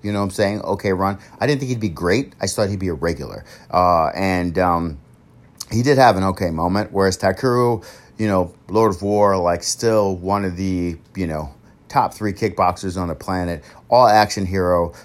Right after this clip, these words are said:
Uh, you, you will see it if you go down a Facebook wall. Every time he fights, about a week, two weeks out, a lot of people are gonna be in there posting saying, "This is the guy,"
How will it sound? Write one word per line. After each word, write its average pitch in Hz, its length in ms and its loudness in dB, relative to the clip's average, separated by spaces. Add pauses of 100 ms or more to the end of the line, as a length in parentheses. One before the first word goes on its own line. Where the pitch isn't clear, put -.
(120)
Uh, 85 340 2
you, 98 140 -6
you 95 240 -4
will 98 240 -2
see 117 320 -6
it 87 100 -2
if - 140 -10
you 90 60 -4
go 98 180 0
down 92 220 0
a 85 40 -4
Facebook 95 480 -4
wall. 95 160 4
Every 87 220 0
time 98 240 -2
he 95 100 -2
fights, 101 400 0
about 82 220 -2
a 82 60 -6
week, 101 320 -6
two 110 160 -6
weeks 104 200 -4
out, 120 300 2 (260)
a 80 60 -8
lot 85 240 4
of 92 80 -2
people 110 280 -2
are 101 120 6
gonna 101 220 0
be 101 160 -2
in 104 100 -2
there 101 140 -2
posting 107 480 -2
saying, 92 380 -2
"This 78 240 -8
is 78 80 -14
the 92 60 -4
guy," 85 300 0